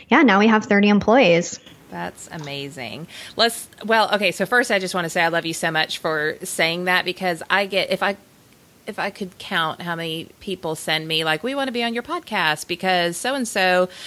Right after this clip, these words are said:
Speaker 2: went from no money to six figures overnight. We're gonna tell your audience how to do it." And I'm like, "Really? Like, come on, seriously, that just doesn't even happen in life." But
Speaker 1: Yeah.
Speaker 2: anyways,
Speaker 1: <laughs>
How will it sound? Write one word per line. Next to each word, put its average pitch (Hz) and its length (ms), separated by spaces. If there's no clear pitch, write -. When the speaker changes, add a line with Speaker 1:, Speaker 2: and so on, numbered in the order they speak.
Speaker 2:
went 233 240
from 180 380
no 285 160
money 185 360
to 170 260
six - 260
figures 190 480
overnight. 269 420
We're 226 120
gonna 180 160
tell 311 200
your 302 200
audience 160 400
how 226 100
to 220 80
do 190 160
it." 147 100
And - 80
I'm 165 100
like, 156 180
"Really? 202 480
Like, 165 240
come - 80
on, - 60
seriously, - 680
that 143 120
just - 180
doesn't 156 220
even - 180
happen - 240
in - 100
life." - 360
But 220 80
Speaker 1:
Yeah. 185 100
Speaker 2:
anyways, 311 400
Speaker 1:
<laughs> - 140